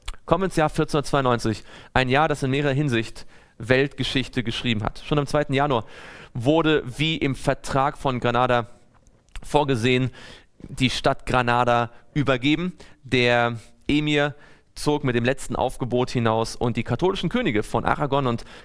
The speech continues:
Kastilien, die spanischen Könige, übernahmen jetzt diese letzte Bastion der iberischen Halbinsel, der, die letzte muslimische Bastion. Damit waren achthundert Jahre Islam in Spanien beendet. Die Reconquista,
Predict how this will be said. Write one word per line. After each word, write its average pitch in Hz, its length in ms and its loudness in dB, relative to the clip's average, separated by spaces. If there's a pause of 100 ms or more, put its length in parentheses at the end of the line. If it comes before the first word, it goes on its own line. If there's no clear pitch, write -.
Kastilien, 127 540 2
die 104 80 -4
spanischen 120 420 -2
Könige, 110 420 0 (220)
übernahmen 120 600 2
jetzt - 360 0 (300)
diese 110 500 2 (280)
letzte 110 420 2
Bastion 120 460 0
der - 100 0
iberischen 131 560 0 (340)
Halbinsel, 196 520 0 (720)
der, - 420 0
die 87 160 -6
letzte 123 300 2
muslimische 143 440 2
Bastion. 120 460 0 (240)
Damit 180 340 2
waren 160 260 2 (120)
achthundert 202 640 -2
Jahre 170 360 0
Islam 147 640 -2
in 143 340 0
Spanien 131 720 0 (220)
beendet. - 480 0
Die 131 120 2
Reconquista, 160 1040 -2